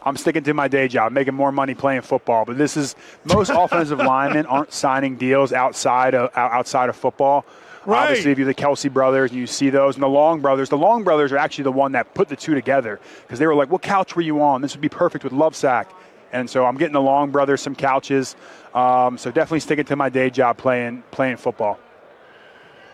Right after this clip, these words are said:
Speaker 2: Did you ever have, in the eleven years that you were in the N F L, did you ever have a deal?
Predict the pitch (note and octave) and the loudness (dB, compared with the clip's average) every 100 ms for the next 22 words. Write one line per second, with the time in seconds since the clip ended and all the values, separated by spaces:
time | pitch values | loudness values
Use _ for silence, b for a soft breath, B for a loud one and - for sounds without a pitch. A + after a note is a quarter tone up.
0 | B B B D#3+ B3 E3+ D4 F#4+ F4+ F4 | B B B -2 -2 2 2 4 4 2
1 | B3+ C4 C4+ C4 A#3+ A#3 A3 A#3 B3 A3+ | 2 2 0 0 0 2 2 2 2 2
2 | A3+ A#3 G3+ A3 G#3 A3+ A3 A3 A#3 A3+ | 2 2 2 0 2 4 4 4 4 4
3 | A3+ G#3 G#3+ A3+ D#3+ F#3+ A3 A3+ G#3+ A3 | 2 2 2 2 0 2 2 2 2 0
4 | F#3+ G#3 A3 B3+ | 0 0 0 -2